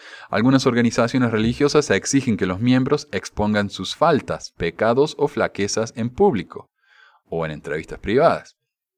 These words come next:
Esto es maná del cielo para los depredadores que luego utilizan esa información para mejor acceder o atacar a sus víctimas. Información como esta sirve para proporcionar todas las debilidades explotables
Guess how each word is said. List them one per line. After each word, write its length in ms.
Esto 320
es 80
maná 320
del 160
cielo 480
para 220
los 120
depredadores 680
que 100
luego 240
utilizan 500
esa 200
información 720
para 200
mejor 360
acceder 640
o 180
atacar 400
a 20
sus 240
víctimas. 680
Información 640
como 260
esta 220
sirve 300
para 240
proporcionar 640
todas 260
las 140
debilidades 580
explotables 880